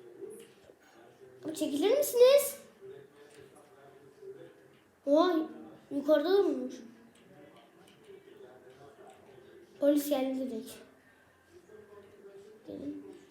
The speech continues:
Abi bu arabayı değiştirsek mi? Bu ne? Ölmüş araba. Neyse hadi gideriz. Şöyle. Bak. Abi polis amca gelme.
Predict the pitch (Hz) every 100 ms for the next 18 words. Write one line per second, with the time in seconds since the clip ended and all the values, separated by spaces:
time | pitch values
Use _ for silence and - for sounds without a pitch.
0 | - 262 330 294 285 285 302 339 269 262
1 | - 277 285 285 466 466 480 277 359 480
2 | 233 226 - - - - - - 285 294
3 | 359 - 294 240 240 - - - - -
4 | - - - - - - 403 - 294 285
5 | 262 359 403 - - - - - - -
6 | - - - 240 262 311 294 - - -
7 | - _ _ _ - - - - _ _
8 | _ _ - - - - _ _ 381 381
9 | 311 - 339 403 403 339 262 247 277 320
10 | 254